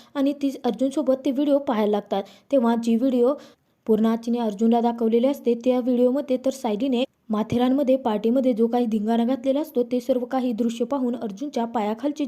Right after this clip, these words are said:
जमीनच सरकते. प्रिया मात्र हसत आता त्यांचा तमाशा बघायला लागलेली असते. तर घरातील सर्वच जण आता सायलीला दोषी ठरवत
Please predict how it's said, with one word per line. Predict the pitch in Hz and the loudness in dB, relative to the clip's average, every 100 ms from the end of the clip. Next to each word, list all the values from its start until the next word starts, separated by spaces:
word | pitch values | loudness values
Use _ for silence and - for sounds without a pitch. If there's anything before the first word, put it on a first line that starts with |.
| 233 | -2
जमीनच | 208 196 196 - | -2 -2 -4 -4
सरकते. | 190 185 - 185 - _ _ | -4 -4 -6 -8 -8 _ _
प्रिया | 202 226 226 | 0 2 2
मात्र | 240 233 262 | 0 0 -2
हसत | 254 262 277 | -2 -2 -2
आता | 302 302 254 | -2 -2 -2
त्यांचा | 269 269 254 269 285 - | -2 -2 -2 -4 -4 -4
तमाशा | 220 240 285 254 254 | -2 -2 -2 -4 -2
बघायला | 220 196 190 | -4 -2 -2
लागलेली | 190 190 190 190 | -4 -4 -4 -2
असते. | 190 190 190 185 _ _ - | -4 -4 -6 -6 _ _ -2
तर | 233 | -2
घरातील | 214 220 226 226 226 | 0 0 0 0 -2
सर्वच | 226 196 233 233 | -2 -2 -2 -2
जण | 262 | -2
आता | 269 233 | -2 -4
सायलीला | 233 208 190 254 220 | -4 -6 -4 -2 -2
दोषी | 233 214 208 233 | -2 -4 -2 -6
ठरवत | 240 254 220 | -2 0 0